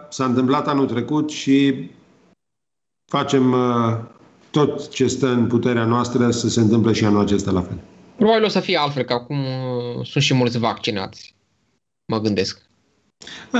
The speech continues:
Speaker 1: E adevărat,
Speaker 2: situația
Speaker 1: dar
Speaker 2: o să
Speaker 1: uite,
Speaker 2: fie
Speaker 1: și cu
Speaker 2: diferită.
Speaker 1: vaccinul, și cu vaccinul e o poveste. Uniunea Ciclistă Internațională a trimis un comunicat medical, uh,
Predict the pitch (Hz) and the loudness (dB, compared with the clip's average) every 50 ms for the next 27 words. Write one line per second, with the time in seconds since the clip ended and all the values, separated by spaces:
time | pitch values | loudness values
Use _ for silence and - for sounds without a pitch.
0 | 226 220 226 220 220 180 214 202 185 214 208 233 233 226 - 202 202 202 202 214 | 2 2 2 2 2 2 2 2 2 2 2 2 0 0 0 0 0 0 0 0
1 | - 208 208 - - 233 233 240 240 190 202 196 180 117 - 208 220 214 214 208 | 0 0 0 0 0 0 0 0 0 0 0 0 0 0 -2 0 2 2 2 2
2 | 208 202 - 165 160 - 196 185 175 208 185 185 185 165 - - 214 214 208 208 | 2 0 -2 -6 -6 -4 -4 -2 -2 0 0 0 0 -2 -2 -4 -2 0 2 2
3 | 202 196 190 190 185 - 180 165 156 185 175 - - 143 127 120 120 127 139 151 | 4 4 2 2 2 0 0 2 2 2 0 0 0 0 0 2 2 4 4 4
4 | 165 170 156 160 135 123 131 165 160 160 185 170 156 131 156 143 139 131 123 127 | 2 2 0 0 -2 0 2 2 2 2 2 2 2 2 2 2 2 2 2 2
5 | 127 127 120 123 135 147 160 160 151 135 110 127 131 139 139 - 160 156 - 147 | 2 2 4 4 4 2 2 2 0 0 2 4 4 4 4 2 0 0 2 4
6 | 139 131 127 120 120 107 120 143 143 143 - 131 127 123 123 117 - - 95 92 | 4 6 6 6 4 4 2 0 -2 0 0 2 2 2 0 0 -2 -2 -2 0
7 | 107 131 160 175 - - - - - - - _ _ _ _ _ _ _ _ _ | 2 2 2 0 -2 -6 -10 -18 -20 -20 -20 _ _ _ _ _ _ _ _ _
8 | _ _ - 127 120 113 | _ _ -2 0 2 2